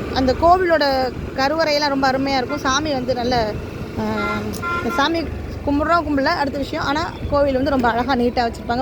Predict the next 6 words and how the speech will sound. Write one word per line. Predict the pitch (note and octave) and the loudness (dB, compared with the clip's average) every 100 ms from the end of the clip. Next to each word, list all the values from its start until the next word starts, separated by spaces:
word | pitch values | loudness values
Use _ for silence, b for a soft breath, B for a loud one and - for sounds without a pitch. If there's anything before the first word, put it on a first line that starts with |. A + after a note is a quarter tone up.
| A#3 | 0
பராமரிப்பாங்க. | A#3 C4 B3 A#3 A3 C4 F4 B B B | 2 2 2 0 -2 -2 -4 B B B
அந்த | - B3+ | -2 4
ஏரியா, | B3+ C#4+ E4 D4 B3+ A#3+ | 6 6 4 0 2 0
அந்த, | A#3 A#3 A#3+ A3+ A3 A3+ | 0 0 2 2 0 0
இந்த | A#3 C4+ D#4+ | 2 4 4
ஏரியாவோட | E4+ C4+ B3 C#4+ C4 | 4 2 0 -2 0